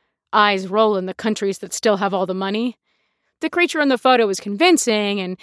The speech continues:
that is to the credit of whoever made it, but that's all. The monster crawls into the forest, its feet still tender, bruised by rocks. After a time,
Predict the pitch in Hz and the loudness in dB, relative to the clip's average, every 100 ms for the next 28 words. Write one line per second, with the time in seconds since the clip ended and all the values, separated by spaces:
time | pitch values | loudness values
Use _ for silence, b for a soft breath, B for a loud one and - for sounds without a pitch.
0 | b - 320 302 - 302 196 247 214 196 | b 2 2 2 0 -2 0 0 0 0
1 | 190 202 196 185 190 220 190 - 233 240 | -2 0 0 -2 0 2 0 -2 -4 0
2 | 339 - 196 170 131 - _ _ _ _ | 0 0 -2 -4 -6 -10 _ _ _ _
3 | _ _ _ _ _ _ _ _ _ _ | _ _ _ _ _ _ _ _ _ _
4 | _ 208 208 202 196 233 240 226 _ - | _ -2 0 0 -2 -2 -2 -2 _ 0
5 | 226 202 190 196 190 185 202 190 185 175 | 2 4 2 -2 -4 -4 0 0 0 -4
6 | - - _ _ _ 226 - - 254 196 | -10 -14 _ _ _ -6 -4 -4 -2 -2
7 | - 214 185 - 220 214 190 185 - _ | -2 0 -2 0 0 0 0 -4 -8 _
8 | _ - 214 190 - 196 175 190 185 - | _ 2 4 4 2 -4 0 2 2 0
9 | - - _ _ _ _ _ _ _ _ | -8 -10 _ _ _ _ _ _ _ _
10 | _ _ _ 185 - 196 180 - 202 196 | _ _ _ -4 -2 -2 -2 0 2 2
11 | 190 | 0